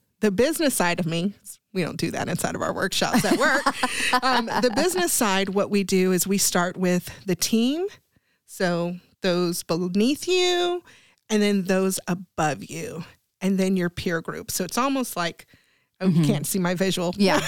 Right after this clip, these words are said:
Speaker 1: <laughs>
Speaker 2: vertical and horizontal lines.
Speaker 1: Thank you.
Speaker 2: Yeah.
Speaker 1: Yes, you, you see, I feel like I'm dancing in here. <laughs>
Speaker 2: It was cute. It was
Speaker 1: Thank
Speaker 2: cute.
Speaker 1: you. So with that, you're getting almost a three sixty view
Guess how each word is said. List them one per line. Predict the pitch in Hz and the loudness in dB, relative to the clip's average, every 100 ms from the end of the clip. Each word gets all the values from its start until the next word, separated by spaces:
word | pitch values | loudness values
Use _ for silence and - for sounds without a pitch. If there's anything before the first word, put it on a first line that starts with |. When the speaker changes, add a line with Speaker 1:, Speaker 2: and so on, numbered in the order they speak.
| - | 0
Speaker 1:
<laughs> | 466 - | 0 2
Speaker 2:
vertical | 233 233 233 | 2 2 0
and | 240 233 202 | 0 2 2
horizontal | 208 190 175 165 151 135 | 2 2 2 2 2 0
lines. | 131 135 | 2 2
Speaker 1:
Thank | 381 381 | 2 2
you. | 349 | 2
Speaker 2:
Yeah. | 294 | 4
Speaker 1:
Yes, | 247 285 262 - | 2 2 0 0
you, | 247 | 0
you | 262 | 2
see, | 277 277 | 2 0
I | 269 | 0
feel | 254 | 0
like | 233 | 0
I'm | 226 226 | 2 2
dancing | 415 - 392 | 2 2 2
in | 339 | 4
here. | 330 571 640 - | 4 2 2 2
<laughs> | 605 960 | 0 0
Speaker 2:
It | 262 | 2
was | 466 | 2
cute. | 587 480 - - | 4 2 2 0
It | 285 | 0
was | 330 | 0
Speaker 1:
Thank | 523 403 | 2 2
Speaker 2:
cute. | 480 | 2
Speaker 1:
you. | 480 480 - - 932 988 - | 0 0 0 2 0 -2 -2
So | - 302 277 | 0 2 2
with | 240 214 339 - | 0 0 0 0
that, | 269 214 208 - | 0 2 0 -4
you're | 196 208 | 0 0
getting | 202 233 240 | 2 0 0
almost | - 208 214 208 | 0 2 2 2
a | 185 | -2
three | - - 196 | -2 -2 0
sixty | 196 - 208 - 196 | 0 0 -2 -2 -2
view | 175 175 185 277 403 | 0 2 2 2 -2